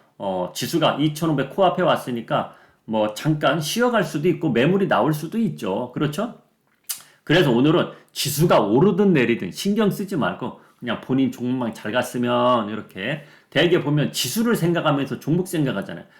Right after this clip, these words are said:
야, 오늘 지수, 증시가 좀 올라가야 되는데 이런 거 신경 쓰지 말란 얘기입니다. 그냥 내 종목 가게 되면 가는 겁니다. 그러니까 좋은 마인드로 가시기 바랍니다. 다 차트가 아름답지 않습니까? 그렇죠?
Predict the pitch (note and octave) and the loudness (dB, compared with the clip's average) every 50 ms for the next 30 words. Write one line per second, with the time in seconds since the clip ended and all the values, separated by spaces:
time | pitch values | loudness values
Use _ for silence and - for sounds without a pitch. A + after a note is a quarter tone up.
0 | _ - B2+ A2 F#2+ G2 G#2+ A2 A2+ G2+ F#2+ - - A2+ - - _ _ - B2 | _ -4 -2 0 0 2 0 0 0 -2 -4 -6 -8 -10 -10 -12 _ _ -2 -2
1 | A#2+ A2+ - - B2 A2 G#2+ G2+ F#2+ F#2+ G#2+ B2 B2 A#2+ A#2+ A2+ G#2 G#2 G#2 G2+ | -2 -2 -2 -4 -6 -4 -4 -4 -4 -2 0 0 0 0 0 -2 -2 -2 -4 -6
2 | G2 G2 G2 G#2+ G#2+ - _ _ _ _ _ - B2+ F3+ A3 A3 G3+ D#3 D3 - | -8 -8 -8 -10 -12 -14 _ _ _ _ _ -2 0 2 2 2 2 0 -2 0
3 | - A3+ A#3 B3 G#3+ - G#3+ - G#3 C#3 - D#2+ F#2 G#2+ D#3+ F#3+ F3+ C#3+ G#2+ F2+ | -2 0 2 0 0 -2 -2 -4 -4 -4 -4 -4 -2 -2 0 0 0 -2 -4 -6
4 | F#2+ E2 D#2+ E2 - - _ _ _ _ _ _ - A2 G2+ G#2 B2 E3+ F3+ D3 | -8 -12 -12 -16 -18 -20 _ _ _ _ _ _ -8 -4 -2 0 0 0 0 -2
5 | - F#2+ G2 F#2+ A#2 A2 A#2+ D3+ G3 F#3+ - - - F2+ F#2+ F#2+ F#2 F#2+ F2+ A#2 | -2 -2 -2 0 0 0 0 0 0 -2 -4 -8 -10 -8 -8 -6 -4 -4 -4 -4
6 | D#3+ E3+ - - - G#2+ G#2+ A2+ A2+ G#2 F2 E2+ D#2+ - D2+ - _ _ _ _ | -6 -8 -10 -14 -12 -8 -8 -6 -6 -6 -8 -10 -12 -14 -18 -20 _ _ _ _
7 | _ _ _ - C3 D3 D3 - - A2 B2 D#3 G3 F#3+ F#3+ F#3+ D#3+ C#3 A#2 A2 | _ _ _ -4 -4 -4 -4 -2 0 2 4 4 4 4 4 2 2 2 2 0
8 | D3+ F3 - - - - - - F3+ F3+ D3 G#2+ F2 E2 D#2+ D#2 - _ _ _ | -2 -2 -4 -8 -14 -16 -6 -4 -4 -2 -2 -2 -4 -6 -12 -16 -20 _ _ _
9 | _ _ _ _ _ _ _ _ _ _ _ _ _ _ _ _ _ _ _ _ | _ _ _ _ _ _ _ _ _ _ _ _ _ _ _ _ _ _ _ _
10 | _ _ _ _ _ _ _ _ - - - G#2 F#2+ - - - - F3+ F3+ - | _ _ _ _ _ _ _ _ -16 -10 -6 -4 -4 -4 -4 0 0 0 0 2
11 | - F#3 D#3+ B2 G#2+ A2+ C3+ D#3 D3+ D3+ D3 - - B2+ A2+ G#2+ - - G#2 F#2+ | 0 2 4 4 4 4 4 4 4 2 2 2 0 0 0 -2 -2 -4 -6 -6
12 | F2+ - A#2 A#2+ D3 - - - _ - D3 C3 - - - D#3 G3 - - | -4 -4 -4 -6 -6 -6 -12 -16 _ -4 -4 -4 -2 -4 -4 -6 -6 -6 -12